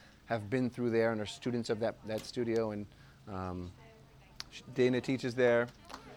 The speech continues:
Um, so there's access points, right? There are communities that are doing this, and there's access points. And with legalization happening, it's only going to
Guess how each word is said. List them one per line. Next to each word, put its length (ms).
Um, 480
so 160
there's 240
access 340
points, 480
right? 240
There 100
are 120
communities 520
that 140
are 60
doing 260
this, 160
and 100
there's 120
access 360
points. 400
And 140
with 160
legalization 960
happening, 600
it's 160
only 240
going 240
to 400